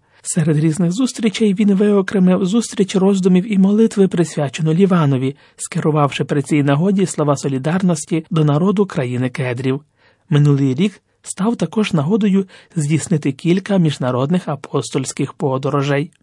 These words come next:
Зворушливою частиною однієї зі згаданих подорожей були відвідини табору біженців на грецькому острові Лесбосі, що дало поштовх поділитися кількома думками на тему міграції.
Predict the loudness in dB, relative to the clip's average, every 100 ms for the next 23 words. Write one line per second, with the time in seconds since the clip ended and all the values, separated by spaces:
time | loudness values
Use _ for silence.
0 | _ -2 2 4 2 2 2 2 2 -2
1 | -4 0 2 2 0 0 2 4 4 4
2 | 2 0 0 0 0 0 0 0 0 0
3 | 0 0 -2 -2 0 2 2 2 0 2
4 | 4 2 0 -2 0 2 2 2 2 2
5 | 0 0 0 0 -2 -4 -2 -2 2 0
6 | -2 -4 -2 0 0 -2 -2 -2 -2 -8
7 | -10 -20 -16 -4 -2 0 0 -2 -2 -2
8 | -4 -6 -4 -4 0 0 0 -2 -4 -2
9 | -2 0 0 0 0 -2 -2 0 0 0
10 | -2 -2 -4 -2 -2 -2 -2 -4 -4 -8
11 | -6 -6